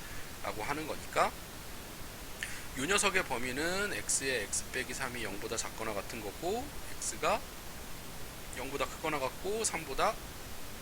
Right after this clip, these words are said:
작거나 같은 게 되겠죠. 자, 그러니까 요 X 범위에 대해서 요 녀석이, 자, 얘는, 어, X 빼기 일의 제곱 더하기 A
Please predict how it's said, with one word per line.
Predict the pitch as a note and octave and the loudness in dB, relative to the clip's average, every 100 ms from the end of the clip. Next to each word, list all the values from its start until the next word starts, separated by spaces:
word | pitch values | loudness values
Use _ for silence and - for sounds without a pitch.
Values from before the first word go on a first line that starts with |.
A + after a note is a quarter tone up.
| - - - - - - - | -6 -6 -6 -4 -2 -2 -2
작거나 | - - B2 | 0 2 2
같은 | G#2+ - | 2 0
게 | A2 | 0
되겠죠. | G#2+ F#2+ - - - - - - - - | 0 0 0 0 -2 -6 -4 -4 -4 -2
자, | - - - - - - - | 0 0 -4 -6 -6 -6 0
그러니까 | B2+ - - C#3+ | 0 0 -4 2
요 | G#3+ C4+ | 6 10
X | C3+ - F#3 | 10 8 4
범위에 | E3 D#3 D#3+ | 4 6 4
대해서 | D3 G2+ G2+ E3 D#3+ C#3 A2+ F#2+ F2 F#2 - - - - - B2 | 4 2 4 8 10 10 8 6 4 2 -2 -4 -4 -6 -6 -2
요 | C3+ | 4
녀석이, | D#3+ C3+ G#2 - - | 4 4 2 0 0
자, | - F#2+ B2 - | 0 0 0 2
얘는, | A2 A#2 F#3 A#3 C#4 - - - - - - | 2 4 4 4 0 -6 -6 -6 -6 -6 -4
어, | G#2 G#2+ G#2 G2+ | 0 0 2 4
X | G#2+ - E3 | 6 4 4
빼기 | E3 D#3+ D#3+ C#3+ | 2 2 0 -2
일의 | E3+ E3 E3 | 0 4 6
제곱 | - A2 C3 B2 | 4 2 0 -4
더하기 | - A#2+ B2 A#2+ D3 F3 G3 - | 0 2 2 0 -2 0 0 0
A | G2+ A#2 | 2 0